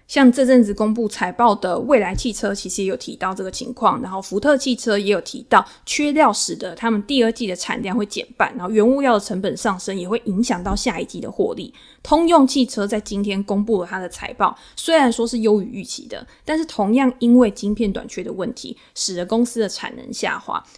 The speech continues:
所以在开盘之后呢，其实也是走一个比较弱势的一个情况，虽然没有到下跌，但是就是走在一个平盘附近，没有太大的一个变化。那像昨天有德国半导体制造商英飞凌，它也公布了财报，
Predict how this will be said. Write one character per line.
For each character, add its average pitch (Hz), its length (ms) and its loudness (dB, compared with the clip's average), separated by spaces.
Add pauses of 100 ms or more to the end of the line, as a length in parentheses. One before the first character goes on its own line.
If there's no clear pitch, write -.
所 - 160 -2
以 285 60 2
在 269 140 0
开 247 180 -2
盘 190 220 -6
之 190 120 -14
后 202 200 -6
呢， 175 160 -10
其 190 160 -10
实 208 120 -10
也 175 80 -2
是 208 120 -6
走 - 240 -10
一 - 60 -18
个 - 120 -10
比 - 80 -14
较 180 160 -8
弱 202 260 -2
势 185 200 -6
的 101 120 -8
一 - 60 -12
个 - 80 -8
情 - 240 -10
况， - 180 -6
虽 294 140 -2
然 269 80 6
没 247 80 8
有 220 100 4
到 208 200 0
下 190 360 -4
跌， - 220 -16
但 226 120 -2
是 233 220 -2 (240)
就 240 120 -2
是 226 180 -2
走 170 140 -8
在 180 120 -4
一 196 60 -4
个 185 80 -10
平 - 180 -6
盘 196 160 -12
附 185 220 -6
近， 175 240 -10
没 185 80 -8
有 190 140 -6
太 196 180 -6
大 180 200 -4
的 - 120 -12
一 - 20 -16
个 - 120 -16
变 - 260 -8
化。 - 260 -2 (280)
那 233 140 4
像 214 200 2
昨 202 180 -4
天 247 220 4
有 226 140 2 (100)
德 175 140 -4
国 190 160 -4
半 208 180 -4
导 180 100 -8
体 - 120 -14
制 - 120 -16
造 190 160 -2
商 190 300 -8
英 220 160 2
飞 226 160 -2
凌， 190 200 -4 (220)
它 339 160 -2
也 254 140 4
公 240 220 2
布 247 140 -2
了 175 100 -8
财 - 260 -20
报， 190 100 0